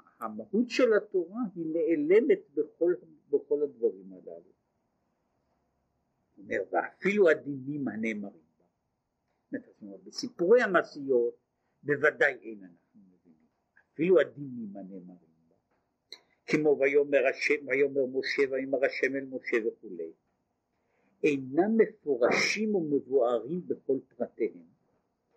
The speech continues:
עד שבאו חכמי הש"ס ופרשו אותה. אם כן, ה-, כשאני צריך, זה, זה, זה תרגיל שכל אחד יכול לעשות, ובזמנו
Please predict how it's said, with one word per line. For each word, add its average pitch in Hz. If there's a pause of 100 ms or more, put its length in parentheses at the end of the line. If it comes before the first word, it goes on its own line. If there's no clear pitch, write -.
(320)
עד -
שבאו 180
חכמי 143
הש"ס 226
ופרשו 196
אותה. - (500)
אם 143
כן, 170 (420)
ה-, 131 (260)
כשאני 147
צריך, 147
זה, 117 (960)
זה, 143 (300)
זה 127
תרגיל 135
שכל 147
אחד 135
יכול 123
לעשות, 120 (100)
ובזמנו 127